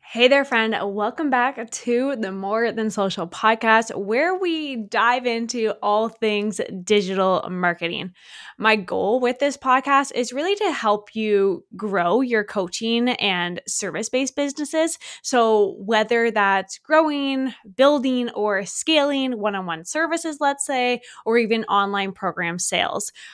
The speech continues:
what I teach you within this podcast are small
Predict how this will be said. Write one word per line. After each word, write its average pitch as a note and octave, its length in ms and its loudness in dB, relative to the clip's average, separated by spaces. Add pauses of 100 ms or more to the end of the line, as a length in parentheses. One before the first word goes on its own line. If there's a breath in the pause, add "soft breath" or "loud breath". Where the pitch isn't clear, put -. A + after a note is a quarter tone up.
(140 loud breath)
what G3+ 300 2
I D4 260 4
teach - 460 -6
you F#3+ 220 2
within G#3 300 -2
this F3+ 180 -4
podcast G#3+ 800 0
are G3+ 400 2 (320 loud breath)
small D4 380 4